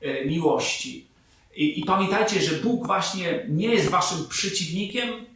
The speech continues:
e, przepraszam, nie jest waszym nieprzyjacielem, ale tym adwersarzem, tym przeciwnikiem, który staje naprzeciw twojego grzechu.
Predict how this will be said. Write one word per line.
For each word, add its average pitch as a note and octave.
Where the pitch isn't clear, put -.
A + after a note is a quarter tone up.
e, F3+
przepraszam, B3+
nie G3+
jest F#3+
waszym F3
nieprzyjacielem, E3
ale E3
tym F#3
adwersarzem, D#3+
tym E3
przeciwnikiem, G3
który F#3+
staje B3+
naprzeciw A3
twojego G#3
grzechu. -